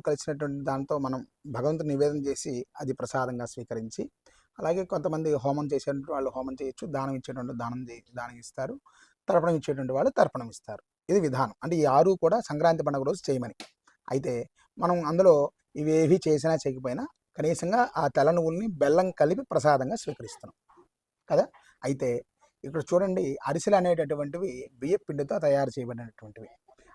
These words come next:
అంటే బియ్య పిండి అనగా వెంటనే మనం గుర్తొచ్చేటటువంటిది పితృదేవతలు. ఎందుకంటే మనం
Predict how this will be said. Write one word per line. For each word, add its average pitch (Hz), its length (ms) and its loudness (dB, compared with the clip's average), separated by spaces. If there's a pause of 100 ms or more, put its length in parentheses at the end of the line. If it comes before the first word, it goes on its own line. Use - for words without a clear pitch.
అంటే 139 180 0 (300)
బియ్య 156 160 2 (140)
పిండి 160 280 -2 (220)
అనగా 139 240 0 (220)
వెంటనే 135 320 -4
మనం 143 180 -2
గుర్తొచ్చేటటువంటిది 127 920 -6
పితృదేవతలు. 123 720 -6 (500)
ఎందుకంటే 147 340 -4
మనం 151 100 -4